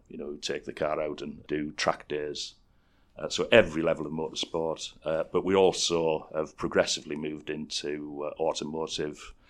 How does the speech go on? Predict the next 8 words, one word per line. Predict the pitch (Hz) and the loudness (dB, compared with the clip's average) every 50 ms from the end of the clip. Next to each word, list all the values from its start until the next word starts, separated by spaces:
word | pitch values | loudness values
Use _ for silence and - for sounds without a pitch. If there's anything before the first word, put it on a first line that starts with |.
| - - - _ _ _ _ | -20 -20 -20 _ _ _ _
So | - - - - 80 80 80 80 80 80 78 71 71 - - _ | -2 0 0 2 2 2 2 2 2 2 2 0 -2 -6 -8 _
our | 78 78 76 | -2 -2 -2
customers, | - - 82 - - - 76 76 76 76 73 71 - - - - - - - - _ _ _ _ _ - | -2 -4 -4 -4 -4 -4 -6 -6 -4 -4 -4 -2 -2 -2 -2 -2 -4 -8 -14 -20 _ _ _ _ _ -12
typically | _ - - - - 85 - - 71 76 76 73 73 73 71 - - _ _ _ _ _ _ - | _ -2 -2 0 0 -4 -8 -8 -8 -6 -6 -6 -8 -10 -14 -18 -20 _ _ _ _ _ _ -6
high | - 78 76 | -4 -4 -4
performance | 71 - - 76 73 73 71 - | -4 -4 -4 -4 -4 -4 -6 -8
car | - - 80 78 | -6 -4 -4 -4
manufacturers. | 78 80 80 82 - - 82 - - - 85 82 82 76 - - - - | -2 -4 -4 -4 -6 -6 -8 -8 -8 -8 -6 -6 -4 -4 -6 -8 -8 -10